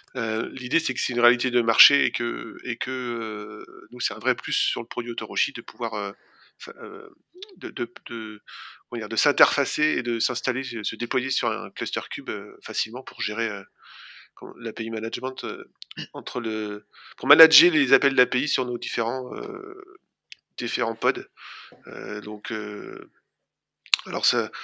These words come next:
je, je, pff, les, la complexité de Cube, euh, a fait que c'est un gros boulot, euh, parce que c'est, Cube est simple quand t'as trois, trois containers, mais que, enfin, par principe, un orchestrateur, tru-, que ça soit Cube ou un autre, par principe, c'est pas simple en fait, hein. C'est, c'est,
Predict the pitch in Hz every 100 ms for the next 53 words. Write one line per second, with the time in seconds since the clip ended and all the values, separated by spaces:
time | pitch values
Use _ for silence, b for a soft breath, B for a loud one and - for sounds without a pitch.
0 | B B - - 165 143 135 117 - -
1 | - 117 117 117 110 - 123 - 147 160
2 | - - 156 - 180 127 120 139 127 123
3 | 123 135 139 139 - - - 120 139 139
4 | - 127 131 143 143 135 147 196 _ -
5 | - - 107 104 - - - - 117 -
6 | 117 B B B B _ - 160 135 123
7 | 151 151 139 120 110 - 120 117 110 117
8 | 123 - 120 - 127 113 131 135 110 -
9 | 123 123 - - - 135 _ - - 131
10 | 120 156 139 113 113 - - 127 120 117
11 | - - 123 113 - _ - 117 120 151
12 | 131 127 143 - 113 - 113 - - -
13 | - 139 123 - - 135 - - - -